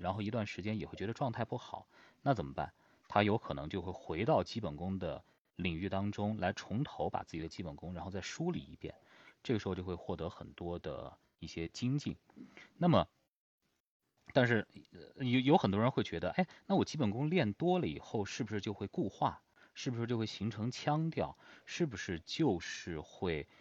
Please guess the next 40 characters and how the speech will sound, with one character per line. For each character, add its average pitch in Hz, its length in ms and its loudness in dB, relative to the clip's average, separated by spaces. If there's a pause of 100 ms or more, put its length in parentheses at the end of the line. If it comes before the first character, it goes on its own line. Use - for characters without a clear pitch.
(180)
呃， 73 800 -4 (380)
就 107 180 -2
是 95 160 -2 (160)
有 98 220 4
一 127 60 2
种 90 260 -6
这 90 200 -2
个 69 440 -6 (260)
被 120 100 0
固 196 320 2
定 240 320 4
了 76 120 0
的 76 80 -4
那 80 100 -4
种 78 140 -6
感 67 180 -4
觉 73 140 -10
在 80 100 -6
里 69 140 -8
面， 67 100 -10
就 90 120 -4
会 92 100 -6
僵 143 320 0
化 117 260 2
呢？ 71 160 -10 (420)
实 - 120 -8
际 95 80 2
上 92 180 -2
不 - 100 -10
是， - 240 -10 (420)
因 127 120 2
为 131 160 4 (400)
训 247 320 2
练 95 180 4
基 107 140 -2
本 95 180 -4
功， 85 220 -8
它 - 180 -4
其 - 220 -6
实 101 160 -6